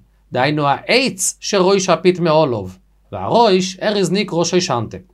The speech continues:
איצט דאס אזוי. וואס זייט במקום שאפשר?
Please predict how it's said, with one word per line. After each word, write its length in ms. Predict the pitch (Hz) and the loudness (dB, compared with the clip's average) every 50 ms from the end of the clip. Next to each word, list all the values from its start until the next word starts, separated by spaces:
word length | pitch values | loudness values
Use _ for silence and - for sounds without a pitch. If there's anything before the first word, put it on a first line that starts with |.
| _ _ _ _ _ _ _ _ _ | _ _ _ _ _ _ _ _ _
איצט 240 | 151 160 165 - - | -6 -6 -4 -2 -2
דאס 100 | 196 170 | 0 2
אזוי. 280 | 160 135 110 98 90 92 - _ _ _ _ _ _ - | 2 0 -2 -4 -8 -10 -12 _ _ _ _ _ _ -4
וואס 340 | 120 151 202 214 208 - | 0 0 2 2 0 0
זייט 220 | - 190 190 185 170 | 2 4 6 6 6
במקום 480 | 143 151 143 151 175 175 190 185 175 | 4 2 2 2 2 2 0 -2 -2
שאפשר? 460 | - - - 117 120 120 - 196 175 | -2 -4 -4 -4 -4 -4 -2 -2 -2